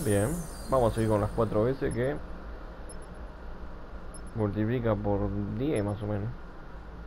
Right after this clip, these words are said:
Si mal no recuerdo. No, un poco menos creo que fue.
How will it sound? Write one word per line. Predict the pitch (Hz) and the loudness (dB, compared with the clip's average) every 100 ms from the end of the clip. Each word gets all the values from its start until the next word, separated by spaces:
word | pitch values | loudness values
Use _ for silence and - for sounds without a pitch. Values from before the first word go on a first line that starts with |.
| - - - - - - - - - - - | -10 -10 -10 -12 -12 -10 -10 -10 -8 -8 -6
Si | 110 | -4
mal | 104 110 110 113 | 0 0 0 0
no | 107 | 0
recuerdo. | 104 104 139 - | 0 -2 -4 -4
No, | 131 | -2
un | 120 | -2
poco | 117 113 110 | -4 -4 -2
menos | 101 98 | 0 0
creo | 101 | 0
que | 107 | -2
fue. | - | -6